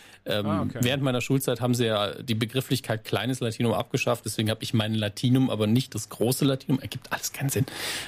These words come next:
Speaker 1: Ähm, bin auch immer noch froh, das in der Schule gemacht zu haben, sonst hätte ich's an der Uni nachholen müssen für meine Fremdsprachnachweise. Und,
Speaker 2: Okay.
Speaker 1: äh, das ist an der Uni ein bisschen stressiger. Also, in
Speaker 2: Kannst
Speaker 1: der
Speaker 2: du
Speaker 1: Schule
Speaker 2: davon
Speaker 1: bin ich
Speaker 2: noch
Speaker 1: schön,
Speaker 2: irgendwas?
Speaker 1: schön mit einer vier ins Ziel
Speaker 2: Okay.
Speaker 1: gesegelt,
Speaker 2: <laughs>
Speaker 1: ne?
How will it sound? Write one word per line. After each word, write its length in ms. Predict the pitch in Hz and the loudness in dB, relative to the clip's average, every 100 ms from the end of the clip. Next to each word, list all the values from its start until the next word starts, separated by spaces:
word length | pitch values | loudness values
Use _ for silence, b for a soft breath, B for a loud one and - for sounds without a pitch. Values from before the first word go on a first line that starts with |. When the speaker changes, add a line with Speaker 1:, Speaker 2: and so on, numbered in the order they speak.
| B - - | B -10 -4
Speaker 1:
Ähm, 340 | 117 104 104 | -2 -2 -2
bin 140 | 127 | 0
auch 80 | 120 | 2
immer 120 | 120 120 | 2 2
noch 120 | 107 | 0
froh, 260 | - 117 | 0 2
das 120 | 117 107 | 2 2
in 60 | |
der 80 | 107 | 0
Schule 240 | 113 120 | 2 4
gemacht 300 | 113 104 104 | 4 2 2
zu 100 | - | 0
haben, 120 | 101 101 | 0 0
sonst 160 | 92 | 0
hätte 100 | 107 | 0
ich's 80 | 101 | 0
an 80 | 101 | 0
der 160 | 101 - | 0 2
Uni 160 | 120 | 4
nachholen 540 | 110 98 117 - 95 90 | 4 2 -2 -2 0 2
müssen 300 | 90 - 95 | 2 2 2
für 100 | 98 | 4
meine 220 | 92 87 | 2 0
Fremdsprachnachweise. 1120 | - 98 101 - 90 92 87 90 90 90 101 | -2 -2 -2 -2 0 2 2 2 2 4 2
Und, 300 | 92 90 85 - | 2 2 2 2
Speaker 2:
Okay. 140 | 90 | 2
Speaker 1:
äh, 60 | 90 B B B | 2 B B B
das 200 | - - | 0 0
ist 120 | - | 2
an 80 | 147 | 4
der 140 | 139 156 | 4 6
Uni 180 | 185 190 | 6 6
ein 60 | |
bisschen 300 | 170 170 147 | 4 2 2
stressiger. 640 | - - 113 - - - - - | 2 0 -2 -2 -6 -8 -10 -14
Also, 420 | - 104 95 87 87 - | -4 0 2 2 0 2
in 80 | - | 4
Speaker 2:
Kannst 180 | 143 - | 4 4
Speaker 1:
der 40 | |
Speaker 2:
du 60 | 226 | 6
Speaker 1:
Schule 140 | 208 | 6
Speaker 2:
davon 60 | 214 | 6
Speaker 1:
bin 80 | 156 | 4
ich 60 | - | 4
Speaker 2:
noch 60 | |
Speaker 1:
schön, 320 | - 220 214 | 4 4 6
Speaker 2:
irgendwas? 460 | 170 170 160 185 226 | 4 2 -2 -4 -2
Speaker 1:
schön 200 | - 277 | 2 4
mit 180 | 285 - | 4 2
einer 80 | 175 | -2
vier 340 | - 208 196 | 2 4 4
ins 220 | 165 143 | 4 0
Ziel 80 | 131 151 | 2 6
Speaker 2:
Okay. 40 | |
Speaker 1:
gesegelt, 800 | 180 143 139 147 135 135 127 123 | 8 8 6 6 6 4 2 -4
Speaker 2:
<laughs> 100 | 127 | 2
Speaker 1:
ne? 120 | 143 | 2